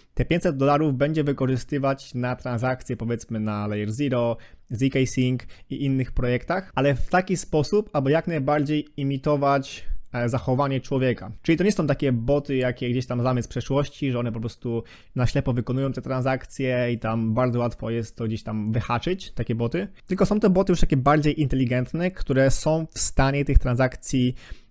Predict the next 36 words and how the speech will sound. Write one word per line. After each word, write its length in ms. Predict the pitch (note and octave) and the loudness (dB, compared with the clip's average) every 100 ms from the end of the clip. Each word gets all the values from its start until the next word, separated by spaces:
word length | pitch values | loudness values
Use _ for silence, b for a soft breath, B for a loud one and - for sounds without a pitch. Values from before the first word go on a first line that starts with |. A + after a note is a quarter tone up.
| - - | -6 -2
dokonywać 560 | C3 C#3 C3 B2 - - | 2 2 4 2 0 -2
raz, 280 | C3+ C3+ - | 2 2 0
że 280 | B2 A2+ G2+ | 0 0 0
dużo, 500 | B2 B2+ C3+ F3+ F#3+ C#3 | 2 4 4 2 0 -4
dwa, 580 | B2 A2 B2+ B2+ B2+ | -4 -4 0 2 2
że 140 | A#2+ A#2+ | 0 -2
w 20 | |
taki 200 | B2 B2+ | -2 -6
sposób 540 | - C3 B2 B2+ A2+ - B | -4 -4 -2 0 -2 -2 B
bardziej, 640 | A#2 A#2+ B2 A#2 A#2+ A2+ G#2 - | -2 2 2 2 2 2 0 0
e, 280 | A2 A2 G#2+ | 0 0 0
powiedzmy, 600 | A#2 A2 A#2+ A2+ A2 G#2+ - - - | -2 -4 -4 -2 0 -2 -6 -8 -6
przypominający 460 | A#2 B2 B2+ B2 | -2 -2 -2 -4
człowieka, 500 | - A#2+ A#2 D#3 F3+ B B - | -2 -2 0 0 -2 B B -6
czyli 200 | - C3+ | 0 2
nie 80 | C#3 | 4
robią 220 | C#3 B2+ | 2 2
tych 120 | B2+ | 2
transakcji 500 | B2 A#2+ A#2+ - A#2 | 2 2 0 -2 -2
gdzieś 180 | A#2 A2 | 0 0
tam 260 | A2+ A2 G#2+ | 0 0 -2
sto 200 | - B2+ | -2 0
na 120 | C3+ | 2
raz, 260 | D#3+ E3+ | 0 0
tylko 240 | D3 C#3 B2+ | -2 -2 -2
wykonują 680 | C3 B2+ B2+ B2+ B2 A#2+ A#2+ | -2 -2 -2 -2 -2 -2 -2
je 320 | A#2 A2+ A2+ B B B - | 0 0 -2 B B B -4
w 60 | |
jakichś 200 | A#2 A#2 | -2 0
na 60 | A#2+ | -2
przykład 500 | - - A2 G#2+ - - | -4 -4 -4 -2 -4 -4
konkretnych 360 | A#2 A#2+ G#2 | -4 -2 -2
rutynach, 600 | A#2 A#2 D#3 C#3 C3+ - A#2 | -2 0 0 0 -2 -4 -8
wykonują 260 | A#2 A#2+ | -4 -2
jakieś 240 | A2+ A#2 - | -2 -4 -8
przejścia, 640 | - D#3 C#3+ - C3+ | 0 2 2 0 0